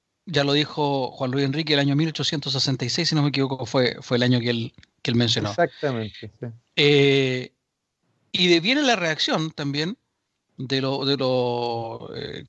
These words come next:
Speaker 1: chilenos, entre comillas, porque ambos somos chilenos, pero ellos se-, los mapuches se reconocen como nación mapuche,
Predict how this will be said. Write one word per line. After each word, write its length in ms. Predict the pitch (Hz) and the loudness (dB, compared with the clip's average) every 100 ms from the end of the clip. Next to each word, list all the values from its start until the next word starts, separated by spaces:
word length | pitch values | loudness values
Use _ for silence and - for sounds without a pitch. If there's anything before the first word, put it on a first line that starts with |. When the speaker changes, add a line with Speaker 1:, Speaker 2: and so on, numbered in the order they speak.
| - | 0
Speaker 1:
chilenos, 420 | 147 165 196 175 | 4 6 6 4
entre 220 | 160 151 | 0 0
comillas, 540 | 156 233 175 160 - - _ _ _ _ _ - | 2 2 2 0 -4 -16 _ _ _ _ _ -10
porque 300 | 127 151 - | -6 -6 0
ambos 280 | 208 143 113 | 0 2 -2
somos 180 | 123 117 | -6 -4
chilenos, 260 | 127 156 | -2 -2
pero 200 | - 123 | -4 -4
ellos 180 | 131 120 | -2 -2
se-, 380 | 135 123 - 135 | -6 -6 -6 -6
los 80 | 123 | -4
mapuches 320 | 120 143 - | 0 0 2
se 80 | 123 | 0
reconocen 320 | 120 135 139 | 2 0 2
como 140 | 120 | 0
nación 200 | 117 151 | 0 2
mapuche, 380 | 139 131 113 | 2 2 -2